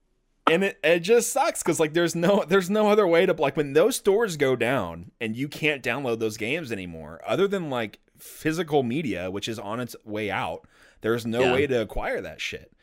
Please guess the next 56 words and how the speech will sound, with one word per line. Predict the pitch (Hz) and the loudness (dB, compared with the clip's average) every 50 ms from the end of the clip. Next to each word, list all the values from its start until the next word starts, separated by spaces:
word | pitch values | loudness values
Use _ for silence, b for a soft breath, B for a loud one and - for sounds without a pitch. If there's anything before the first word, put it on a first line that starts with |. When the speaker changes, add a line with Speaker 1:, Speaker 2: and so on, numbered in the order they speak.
| _ _ _ _ _ _ _ | _ _ _ _ _ _ _
Speaker 2:
When | - 120 135 | 2 6 8
you | 151 | 8
Speaker 1:
I | |
mean, | 131 143 135 | 8 10 10
Speaker 2:
talk | 165 156 143 | 10 10 10
about | 139 131 127 120 117 | 10 10 10 10 10
Speaker 1:
other, | 113 160 160 143 - | 10 8 6 6 4
other | - 151 147 | 4 4 6
than | 170 127 123 123 120 | 6 6 6 6 4
Speaker 2:
getting | 117 | 4
Speaker 1:
pi-, | 113 113 117 - _ 135 | 2 0 -2 -6 _ -4
like, | 123 117 - | -4 -4 -2
pirating | - 143 147 156 139 90 82 76 | 0 2 4 4 2 2 -2 -8
it, | 76 73 - _ _ _ _ | -14 -18 -20 _ _ _ _
which | - 110 - - 120 | -6 -6 -4 -4 -4
is | 110 104 110 | -6 -6 -6
what | 110 113 120 | -6 -6 -2
people | 131 127 110 98 | 0 0 2 2
Speaker 2:
Yeah. | 92 110 | 2 0
Speaker 1:
are, | - - 120 117 | -2 -2 -2 -2
are | 110 | -2
gonna | 107 117 101 92 | -2 -4 -4 -6
do, | 85 101 131 131 101 87 95 113 - | -4 -2 -2 0 -2 -2 -6 -10 -8
but, | 135 135 127 110 107 - _ _ _ | -4 -2 0 0 -2 -4 _ _ _
like, | - 110 107 - | -10 -8 -6 -2
that | 117 123 160 | -2 -2 0
shit's | - - 190 - - | 0 0 0 0 0
illegal, | 113 85 71 76 90 110 120 151 127 | -4 -6 -8 -8 -4 -4 -2 -2 -4
and | 95 95 92 90 92 90 - 90 | -6 -8 -10 -12 -14 -14 -12 -8
I | 95 | -6
don't | 110 110 104 | -6 -6 -4
know | 104 107 107 104 | -4 -4 -4 -4
that | 104 98 | -4 -6
we | 98 104 | -6 -8
should | 104 - - 110 | -8 -8 -8 -6
be, | 107 101 101 98 | -6 -6 -6 -6
like, | 95 95 90 90 82 - - _ _ _ _ _ _ _ _ _ _ _ _ _ _ _ _ | -6 -6 -8 -8 -10 -14 -20 _ _ _ _ _ _ _ _ _ _ _ _ _ _ _ _
uh, | - 104 98 92 90 92 87 - | -8 -4 -4 -2 -4 -4 -6 -8
praising | - - 113 110 120 120 110 107 98 | -8 -4 -2 -2 -2 -2 -4 -6 -6
that | 95 113 143 127 | -4 -6 -6 -6
shit, | - - 110 110 113 113 | -6 -8 -8 -8 -8 -6
but, | 120 117 110 | -6 -6 -4
like, | 104 101 104 | -4 -4 -4
at | 107 113 107 101 | -4 -4 -6 -6
this | 110 127 147 - | -8 -8 -8 -8
rate, | - 113 95 92 101 - | -6 -6 -6 -6 -6 -6
like, | 107 101 | -8 -6
there's | - 120 110 104 | -4 -4 -4 -4
no | 113 117 120 120 117 117 | -4 -4 -2 0 0 0
other | 113 117 123 | 0 0 0
way | 110 107 110 127 131 | 0 0 0 0 0
to | 117 101 | 0 0
do | 101 113 147 | 0 0 0
it. | 131 | 0
Like, | 95 117 139 | 0 -2 -4
th-, | 170 - | -4 -6